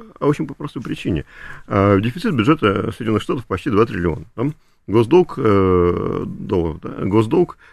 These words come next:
почти тридцать четыре триллиона долларов. А тут, э, чат Джи Пи Ти и вот эти генеративные модели говорят: «Мы щас там, м,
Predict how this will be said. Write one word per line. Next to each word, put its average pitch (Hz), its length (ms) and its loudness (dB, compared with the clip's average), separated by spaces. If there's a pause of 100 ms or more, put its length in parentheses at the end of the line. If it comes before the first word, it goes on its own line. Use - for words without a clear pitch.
почти - 220 -12
тридцать 123 220 -6
четыре 87 200 -6
триллиона 87 380 0
долларов. 87 360 -4 (600)
А 110 180 4
тут, 196 300 -2
э, 110 220 6
чат 131 220 0
Джи 107 100 -6
Пи 135 160 -6
Ти 180 280 2 (120)
и 101 160 6
вот 98 120 0
эти 101 120 -4
генеративные 120 440 2
модели 156 320 0
говорят: 101 220 2
«Мы 143 100 -2
щас 143 140 -2
там, 95 300 -2 (440)
м, - 360 -6